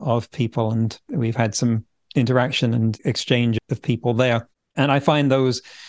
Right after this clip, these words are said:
the most useful in general. And once you start wanting to get more detailed, then you have to drill down into a particular vertical. And at that point, we've lost all the other verticals that are listening in. But those are the people I find that have the most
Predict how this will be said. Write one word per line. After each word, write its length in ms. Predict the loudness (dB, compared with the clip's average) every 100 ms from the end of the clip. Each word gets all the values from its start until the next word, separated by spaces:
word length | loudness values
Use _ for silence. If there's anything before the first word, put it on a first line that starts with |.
| -20 _ -4
the 140 | 0
most 360 | 2 2 0 0
useful 760 | 0 0 -2 0 2 2 0 0
in 200 | 0 2
general. 340 | 2 2 2
And 120 | 2
once 220 | 2 0 0
you 80 |
start 360 | 0 2 2 0 -6 _ _ -2
wanting 300 | 0 0 0
to 40 |
get 240 | 0 0
more 280 | 0 0 0
detailed, 640 | 0 -2 -2 -2 0 0 0
then 120 | 0
you 80 | 2
have 160 | 0
to 140 | -2 -10 -12 -18
drill 260 | -2 0 2
down 240 | 2 2
into 280 | 2 0 -2
a 20 |
particular 480 | -4 0 0 0 0
vertical. 600 | 0 0 0 -2 -4 -4
And 280 | -2 -2 -4 -8 _ -6
at 140 | -2
that 180 | 0 0
point, 180 | -2 0
we've 180 | 0 2
lost 420 | 0 0 -6 -14 _ _ _ _ _ -2
all 220 | 0 2
the 100 | 2
other 160 | 2 2
verticals 540 | 2 0 0 -2 0
that 120 | 0
are 60 | 0
listening 440 | 0 0 0 0
in. 260 | 2 0 -2 -10 -20 -20 _
But 300 | -4 -2 0
those 340 | 2 2 2 2
are 340 | 2 2 -2 -8
the 280 | -10 -2 0
people 280 | 0 0 2
I 120 | 2
find 300 | 2 2 2
that 100 | 0
have 420 | 2 2 2 0
the 140 | -2 0
most 520 | 2 0 -2 -6 -12